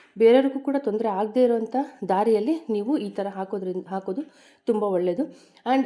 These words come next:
ಅದಾದ್ಮೇಲೆ ನೀವು ಇವತ್ತು, ಆ, ಕಾಲಭೈರೇಶ್ವರ ಸ್ವಾಮಿ, ಮನೆಯಲ್ಲಿ ನೀವು ಕಾಲಭೈರೇಶ್ವರ ಸ್ವಾಮಿ ಹೇಗೆ ಆರಾಧನೆ ಮಾಡೋದು ಅಂದ್ರೆ ಮನೆಯಲ್ಲಿ ನಿಮ್ಮ, ನಿಮ್ಮ ಮನೆಯಲ್ಲಿ ಫೋಟೋ ಇದ್ರೂ ಸರಿ, ಫೋಟೋ ಇಲ್ಲ ಅನ್ನೋರು ನಾರ್ಮಲ್ ಆಗಿ ಮನೆಯಲ್ಲಿ ಹೇಗೆ ವಾರ ಮಾಡ್ತೀರೋ, ಪೂಜೆ ಮಾಡ್ತೀರೋ ಅದೇ ಥರ ಮಾಡ್ಕೊಳ್ಳಿ.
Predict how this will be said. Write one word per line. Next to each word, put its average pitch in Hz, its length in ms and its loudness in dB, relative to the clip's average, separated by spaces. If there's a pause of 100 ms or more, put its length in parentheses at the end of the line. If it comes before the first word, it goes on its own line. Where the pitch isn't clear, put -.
ಅದಾದ್ಮೇಲೆ 240 520 2 (200)
ನೀವು 226 280 2
ಇವತ್ತು, 214 380 -2 (400)
ಆ, 208 340 0 (340)
ಕಾಲಭೈರೇಶ್ವರ 226 560 4
ಸ್ವಾಮಿ, 185 280 -6
ಮನೆಯಲ್ಲಿ 262 380 4
ನೀವು 233 220 4
ಕಾಲಭೈರೇಶ್ವರ 208 600 -4
ಸ್ವಾಮಿ 202 280 -8
ಹೇಗೆ 190 280 -4
ಆರಾಧನೆ 185 300 -4
ಮಾಡೋದು 180 280 -6
ಅಂದ್ರೆ 226 480 -12 (100)
ಮನೆಯಲ್ಲಿ 240 380 2
ನಿಮ್ಮ, 214 180 0 (260)
ನಿಮ್ಮ 196 160 0
ಮನೆಯಲ್ಲಿ 202 280 -2
ಫೋಟೋ 196 300 0
ಇದ್ರೂ 208 220 -2
ಸರಿ, 208 240 -4
ಫೋಟೋ 226 360 -2
ಇಲ್ಲ 214 340 -2
ಅನ್ನೋರು 202 420 -2
ನಾರ್ಮಲ್ 190 440 -4
ಆಗಿ 190 280 -8 (340)
ಮನೆಯಲ್ಲಿ 208 280 0
ಹೇಗೆ 220 200 2
ವಾರ 202 220 -2
ಮಾಡ್ತೀರೋ, 196 400 -4
ಪೂಜೆ 202 280 -6
ಮಾಡ್ತೀರೋ 185 340 -6
ಅದೇ 180 120 -6
ಥರ 190 180 -6
ಮಾಡ್ಕೊಳ್ಳಿ. 185 500 -4